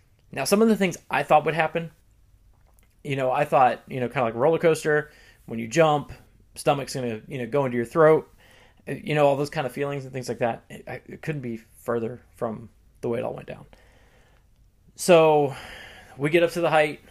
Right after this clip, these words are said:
They're like, "All right, you ready?" I'm like, "Uh, I guess. I mean, there's not really anywhere I can go now. It's only one way down."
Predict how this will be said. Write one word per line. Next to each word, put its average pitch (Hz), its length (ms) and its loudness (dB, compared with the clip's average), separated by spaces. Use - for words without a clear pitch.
They're 120 100 -10
like, 120 120 -4
"All 147 100 6
right, 175 220 8
you 131 140 -4
ready?" 175 340 2
I'm 123 60 -14
like, 113 260 -12
"Uh, 170 160 -6
I 175 160 -2
guess. 180 400 2
I 143 60 -8
mean, 139 80 -6
there's 127 200 -8
not 147 140 -4
really 160 180 0
anywhere 151 280 0
I 147 80 2
can 131 120 -8
go 151 140 2
now. 151 320 0
It's - 80 -18
only 120 140 -6
one 151 180 -4
way 151 100 0
down." 160 300 2